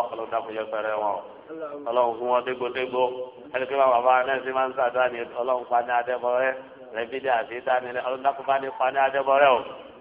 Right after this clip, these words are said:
Ọlọ́run rẹ̀ bí dé àti ìdánilẹ̀. À ń bẹ̀ wọ Ọlọ́run ọba subhanahu wa ta'ala, حرر الأقصى من دنس اليهود.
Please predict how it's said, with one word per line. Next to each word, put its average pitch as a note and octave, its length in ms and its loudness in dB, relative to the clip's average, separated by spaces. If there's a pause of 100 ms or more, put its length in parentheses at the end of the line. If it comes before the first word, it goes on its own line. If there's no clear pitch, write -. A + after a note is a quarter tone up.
(140)
Ọlọ́run B2+ 300 6
rẹ̀ B2+ 100 4
bí B2 160 -4
dé C3+ 80 0
àti A#2+ 260 4
ìdánilẹ̀. A#2 580 2 (460)
À - 120 -2
ń B2+ 140 2
bẹ̀ C3 120 2
wọ A#2+ 100 6
Ọlọ́run B2 280 6
ọba A#2 180 4
subhanahu A#2+ 380 -2
wa A2+ 120 -4
ta'ala, A#2 280 2 (500)
حرر B2+ 300 4 (120)
الأقصى B2+ 840 0
من A#2 220 -6
دنس A#2+ 300 -2
اليهود. A2+ 480 -10